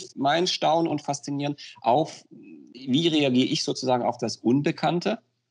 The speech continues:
ne? Und dann, wie sehe ich also meine Betrachter, die, die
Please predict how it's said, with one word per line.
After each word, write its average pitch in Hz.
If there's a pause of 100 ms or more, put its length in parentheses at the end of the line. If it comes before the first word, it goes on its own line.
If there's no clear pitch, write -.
(200)
ne? 165 (520)
Und 123
dann, 139
wie 151 (380)
sehe 147
ich -
also 123
meine 127
Betrachter, 127
die, 113
die 101